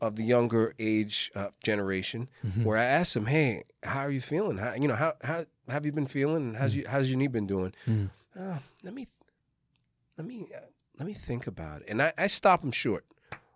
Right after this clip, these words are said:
Speaker 1: Sorry.
Speaker 2: <laughs>
Speaker 1: Yeah. Um, if you have to, I, I'm glad you have to think about it,
Speaker 2: Yeah.
Speaker 1: 'cause that t-, that tells me a lot.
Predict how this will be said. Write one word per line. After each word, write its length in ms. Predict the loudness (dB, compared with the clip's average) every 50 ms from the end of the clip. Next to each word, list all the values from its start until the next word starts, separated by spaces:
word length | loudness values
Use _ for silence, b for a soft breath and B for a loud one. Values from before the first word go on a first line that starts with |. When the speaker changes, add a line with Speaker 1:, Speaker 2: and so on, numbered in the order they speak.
| B B -12
Speaker 1:
Sorry. 340 | -8 -4 -2 -2 -2 -2 -6 -10 _ _ _ -16
Speaker 2:
<laughs> 120 | B B B B B B B B B B B B B B _
Speaker 1:
Yeah. 140 | -4 -4 -4 -4 -6 _ _ _
Um, 520 | -2 0 0 2 2 0 0 -2 -4 -6 -8 -8
if 120 | -6 -2 0
you 120 | 4 4
have 200 | 6 6 4 4 2
to, 100 | -2 -6 -2 0
I, 140 | -2 0 0
I'm 180 | 0 0 0 0
glad 400 | -2 0 2 4 4 4 2 2
you 40 | 0
have 100 | 0 -2
to 80 | -4 -6
think 260 | -2 0 0 0 0
about 300 | -2 -2 -2 0 0 0
it, 100 | -2 -2
Speaker 2:
Yeah. 200 | -2 -2 -2 -2
Speaker 1:
'cause 120 | -2 -4 -4
that 180 | -6 -6 -4
t-, 100 | -4 -4
that 220 | 0 2 2 2 2
tells 340 | 0 0 2 2 2 2 0
me 100 | -2 -2
a 80 | -2 -2
lot. 300 | -2 -2 -2 -2 -4